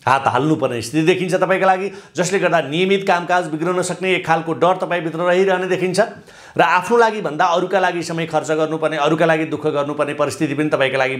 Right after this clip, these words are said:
नबन्ला भन्न सक्दिनँ। त्यस्तो खालको योग बनेको छ। अनावश्यक खर्च पनि हुनसक्छ र अनावश्यक खर्चबाट तपाईँले जोगिनु भएन भने सङ्कट बढेर जान सक्छ। अरूलाई प्रभाव पार्न सक्ने क्षमताको भने कति पनि कमी छैन तपाईँमा।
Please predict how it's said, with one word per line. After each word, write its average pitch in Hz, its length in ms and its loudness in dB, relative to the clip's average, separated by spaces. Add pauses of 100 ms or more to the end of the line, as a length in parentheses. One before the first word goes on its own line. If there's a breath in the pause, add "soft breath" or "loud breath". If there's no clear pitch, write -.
नबन्ला 139 440 0
भन्न 127 200 -4
सक्दिनँ। 185 360 0 (400 loud breath)
त्यस्तो 165 200 0
खालको 175 280 4
योग 190 120 6
बनेको 185 280 0
छ। 196 80 -2
अनावश्यक 185 580 0
खर्च 160 220 0
पनि 180 180 -2
हुनसक्छ 180 420 -2 (340 loud breath)
र - 20 4
अनावश्यक 190 640 0
खर्चबाट 151 440 0
तपाईँले 135 280 -4
जोगिनु 127 380 -2
भएन 110 220 0
भने 139 140 -4
सङ्कट 113 480 -4
बढेर 98 280 0
जान 101 240 0
सक्छ। 180 240 2 (440 loud breath)
अरूलाई 208 320 2
प्रभाव 180 300 0
पार्न 180 300 -4
सक्ने 165 260 -12
क्षमताको 156 560 -2
भने 131 180 -4
कति - 400 -4
पनि 254 180 0
कमी 180 220 2
छैन 117 240 -4
तपाईँमा। 87 340 -6